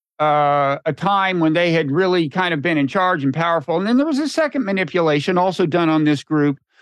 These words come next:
that had to do with actually giving them, giving them control of a situation, power over people and so on. Anyway, and then there was a different group that had different, uh, manipulations. Uh, but then he,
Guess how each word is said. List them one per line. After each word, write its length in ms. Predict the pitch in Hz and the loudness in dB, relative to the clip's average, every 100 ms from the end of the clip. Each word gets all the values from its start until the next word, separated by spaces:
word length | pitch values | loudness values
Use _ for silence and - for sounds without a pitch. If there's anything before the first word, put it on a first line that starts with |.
| _ - | _ -4
that 80 | 202 | -2
had 200 | 247 262 | 0 0
to 60 | |
do 140 | 202 254 | 0 0
with 100 | 214 | 0
actually 240 | 247 - | -2 -2
giving 480 | 165 151 285 214 180 | -4 -2 0 2 2
them, 320 | 170 160 139 131 _ _ _ | 2 2 0 -2 _ _ _
giving 300 | 156 254 233 | 0 2 2
them 160 | 208 190 | 2 0
control 440 | 156 175 240 262 | 0 0 0 2
of 40 | 196 | 2
a 100 | 175 | 0
situation, 540 | - 156 160 151 131 | -2 -4 -2 0 0
power 320 | 135 214 214 | 0 0 2
over 160 | 190 175 | 0 0
people 320 | 165 175 160 | -2 -2 0
and 160 | 156 143 | 0 0
so 220 | 190 170 | 2 2
on. 180 | 143 170 | 2 2
Anyway, 400 | 262 202 139 156 | 2 2 2 0
and 100 | 185 | 0
then 120 | 202 | 0
there 80 | 208 | 0
was 160 | 196 | 0
a 40 | 180 | 0
different 320 | 165 202 180 | -2 -2 -2
group 300 | 170 185 175 | 0 0 0
that 140 | 156 | -2
had 200 | 147 147 | 0 -2
different, 380 | 135 175 160 147 - _ _ _ _ - | -2 -2 -2 -4 -6 _ _ _ _ -2
uh, 160 | 139 | -2
manipulations. 960 | - 202 196 180 175 190 - 156 147 131 - _ _ _ _ | 0 -2 0 2 2 0 0 0 2 -2 -8 _ _ _ _
Uh, 120 | 208 | -6
but 240 | 202 240 302 | -2 -2 0
then 180 | 339 | 2
he, 260 | 330 285 294 | 4 2 0